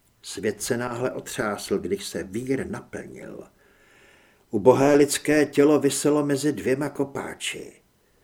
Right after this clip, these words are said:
Alfa položil dlaň na spánek Herbingerovi zakrvácené hlavy.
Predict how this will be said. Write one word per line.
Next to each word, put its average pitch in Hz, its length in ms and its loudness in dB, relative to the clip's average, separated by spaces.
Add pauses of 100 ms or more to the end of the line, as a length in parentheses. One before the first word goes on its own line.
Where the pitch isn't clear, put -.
(180)
Alfa 101 360 2
položil 123 580 6
dlaň 117 420 0
na 123 100 -2
spánek 123 560 -4
Herbingerovi 123 840 -2
zakrvácené 120 920 -6
hlavy. - 640 -10